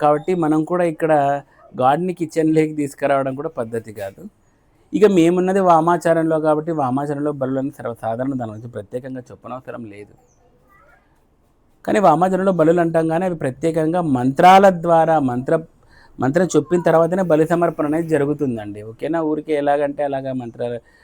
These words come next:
ఆ, బలులు అనేవి చెయ్యరు. So, come to this point. కాబట్టి కోడి తింటే అప్పులైతాయి, ఉమ్, మటన్ తింటే ఇల్లు పోతుంది, ఫిష్ తింటే ఏ బంగారం పోతుంది, ఇలాంటివన్నీ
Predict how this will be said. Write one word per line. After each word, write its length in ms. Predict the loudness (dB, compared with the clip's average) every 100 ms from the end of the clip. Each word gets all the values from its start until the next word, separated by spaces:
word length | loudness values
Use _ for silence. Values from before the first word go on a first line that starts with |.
| _ _
ఆ, 220 | -4 -2 -4
బలులు 380 | -4 -4 -2
అనేవి 240 | -2 -4 -6 -8 -12
చెయ్యరు. 540 | -14 -14 -18 -20 _ _ _ _ _ _ _ -8
So, 80 | -4
come 200 | -2 -2
to 80 | -4
this 180 | -6 -8 -4
point. 220 | -4 -4
కాబట్టి 460 | -2 -2 0 -4 -10 _ _ _
కోడి 240 | 2 2
తింటే 300 | 0 -4 0
అప్పులైతాయి, 880 | -2 -2 -2 -2 0 -2 -2 -6 -12 -18 _ _ -10
ఉమ్, 500 | -8 -6 -4 -6 -8 _ _ _
మటన్ 320 | -6 -2 -2 -2
తింటే 640 | -4 0 2 2 2 0 0 0
ఇల్లు 240 | 0 -2 -2
పోతుంది, 720 | -4 -6 -4 -4 -4 -4 -8 -12 _ _ _ _
ఫిష్ 360 | -6 -6 -4 -4
తింటే 840 | 0 0 2 2 2 -2 -4 -8 -12 _ _ _ 0
ఏ 180 | 2
బంగారం 560 | 4 2 2 4 4 2
పోతుంది, 460 | -2 -4 -4 -4 -4
ఇలాంటివన్నీ 1160 | -4 -6 -10 -8 -6 -4 -4 -6 -10 -12 -12